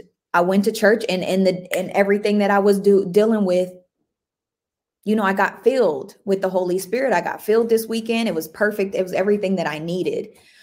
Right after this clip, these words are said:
But what ends up happening sometimes is we get so hap-, we get so habitual on leaning on substances, you know, whatever it is, that we forget to lean on God. Or we'll go to the substance first,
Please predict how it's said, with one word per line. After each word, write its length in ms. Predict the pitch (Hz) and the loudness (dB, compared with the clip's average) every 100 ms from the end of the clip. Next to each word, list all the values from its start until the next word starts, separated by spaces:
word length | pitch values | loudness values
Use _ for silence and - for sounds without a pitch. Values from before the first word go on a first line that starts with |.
| - - | -6 0
But 80 | 196 | 4
what 180 | 190 | 4
ends 180 | 196 202 | 2 2
up 140 | 170 170 | 0 -4
happening 480 | 202 254 233 208 | -6 -4 -2 0
sometimes 460 | 202 185 190 185 185 | 0 -2 -4 -4 -4
is 80 | 175 | -4
we 100 | 208 | -2
get 160 | 202 | -2
so 240 | - 175 180 | -2 -2 -2
hap-, 380 | 170 196 226 185 | -4 -6 -6 -2
we 140 | 208 | -2
get 160 | 202 - | 0 0
so 160 | 175 | 0
habitual 920 | 180 170 196 226 - 170 156 156 175 _ _ _ _ - | 0 2 2 2 -2 -2 -2 -2 -6 _ _ _ _ 0
on 600 | 196 185 180 175 175 175 _ _ _ - | 2 4 0 -2 -4 -8 _ _ _ -8
leaning 540 | 185 214 240 233 202 - | -2 0 2 2 0 -2
on 420 | 190 190 180 175 | -4 -2 -2 -4
substances, 1040 | 175 - 233 - 196 190 165 165 170 202 - _ _ _ _ | -4 0 0 0 -2 -2 -2 0 -2 -6 -14 _ _ _ _
you 120 | 202 | 0
know, 140 | 214 185 | 2 2
whatever 440 | 170 180 247 262 | 2 2 2 2
it 80 | 226 | 2
is, 380 | 302 254 214 214 | 4 6 4 2
that 180 | 185 190 | -2 -2
we 100 | 262 | -2
forget 560 | 208 190 185 339 - - | -2 -2 0 0 0 -4
to 200 | 208 175 | -4 -4
lean 320 | 170 170 160 | -4 -6 -6
on 200 | 143 151 | -10 -10
God. 400 | 151 - - - _ _ _ _ | -10 -10 -14 -18 _ _ _ _
Or 140 | - 202 | 4 6
we'll 160 | 202 | 6
go 200 | 208 240 | 6 2
to 120 | 240 214 | 2 0
the 120 | 170 | -2
substance 560 | - 302 311 196 190 | -2 -4 -2 -4 -4
first, 460 | 190 175 170 175 - | -2 0 0 -4 -12